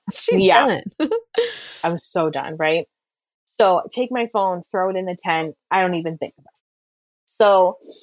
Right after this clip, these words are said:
Speaker 2: a little while later, I'm taking my son for a walk around the campground and,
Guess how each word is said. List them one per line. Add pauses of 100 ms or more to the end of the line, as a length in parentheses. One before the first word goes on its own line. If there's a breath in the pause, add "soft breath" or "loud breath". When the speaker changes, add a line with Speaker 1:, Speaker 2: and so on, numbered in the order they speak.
(460 loud breath)
Speaker 2:
a
little
while
later,
I'm
taking
my
son
for
a
walk
around
the
campground (680)
and,